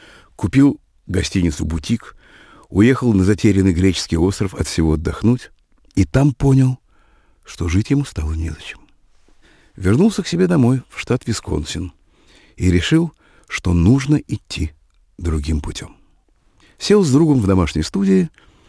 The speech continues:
и начал заниматься всякими звуками, которые ему нравились. Друг его рассказывает: "Мы решили никак не давить на музыку. Мы не говорили: "Мы записываем новый альбом группы Bon Iver". Мы просто придумывали всякие штуки,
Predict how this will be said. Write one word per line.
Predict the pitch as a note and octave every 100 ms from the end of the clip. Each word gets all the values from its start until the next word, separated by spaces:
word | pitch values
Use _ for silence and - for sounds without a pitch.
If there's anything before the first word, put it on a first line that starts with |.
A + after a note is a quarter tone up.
| - - -
и | F3
начал | A#3 G#3+
заниматься | F3+ F#3+ G3 G3+ -
всякими | - F#3+ F#3 F3+
звуками, | C3+ C#3+ A3+ - G2+ D2+ - _ _ -
которые | - - D#3+
ему | C3 C3+
нравились. | C3 G#2+ D#2 - - - _ _ _ _ _ _ -
Друг | A#2 E3
его | C3 A2
рассказывает: | B2 - D#2+ D2 - _ _ _ _ _ _ -
"Мы | F2 G2
решили | A2+ - A#2 A2+ - _ _ _
никак | - F2+ F2+ - D3+ -
не | C#3+
давить | G#2+ E2+ E2+
на | E2+ E2+
музыку. | D#2 D2+ - - _ _ _ _ _ _ -
Мы | A#2
не | C#3+
говорили: | C#3 D3 B2 E2+ D2+ - _
"Мы | - G#2+
записываем | F#2+ - C3+ - A2 G#2+ F2+
новый | F2+ G2+ G2 E2
альбом | E2+ E2+ E2+ D#2
группы | E2+ D#2+ E2
Bon | D#2 E2 D#2
Iver". | D#2 D2+ - _ _ _ _ _ _ _ -
Мы | A2+
просто | E3 - C3
придумывали | B2 C3+ A#2+ E2+ E2+ D#2
всякие | - G#2 - G2
штуки, | - A3 D#3